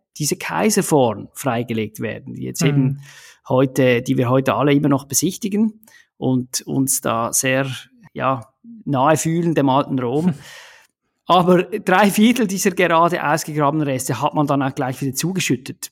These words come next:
Speaker 1: weil eben es ging vor allem drum, dass er diese Prachtstraßen bauen konnte, die für Militärparaden eigentlich primär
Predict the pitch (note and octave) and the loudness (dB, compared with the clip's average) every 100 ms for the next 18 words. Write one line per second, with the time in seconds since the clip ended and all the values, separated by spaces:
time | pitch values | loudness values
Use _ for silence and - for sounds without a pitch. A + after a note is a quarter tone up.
0 | _ - B2+ C#3+ D#3+ D#3 - F3+ G#3 D3+ | _ -8 -4 -2 -2 -2 -2 -2 0 2
1 | C#3 D3 G3 G3+ D#3 D#3 G#3 A3+ - - | 2 4 2 0 0 2 2 0 -4 -20
2 | - - _ _ D3 D#3 - - C#3+ D3+ | -20 -20 _ _ 0 0 -2 -4 -4 -2
3 | C3+ - C3 D#3 - - D3+ B2+ B2+ - | -4 -4 -2 -2 -2 -4 -2 -2 0 -2
4 | C#3+ C3 B2 B2 C3 C#3 - - C3+ B2 | -2 0 0 2 0 -4 -6 -6 -2 0
5 | B2 - B2+ - _ - D3+ F#3 A#3 - | -2 -4 -4 -4 _ -4 -2 0 -2 -6
6 | _ - - D3 D3 - C3+ C#3 - B2+ | _ -6 0 2 2 0 0 0 -2 -6
7 | C3+ - A#2 G#2+ A2 B2 B2 - _ _ | -6 -4 -2 -2 -4 -6 -8 -10 _ _
8 | _ - C3+ - C3+ B2+ A#2 | _ -8 -8 -4 -4 -2 -2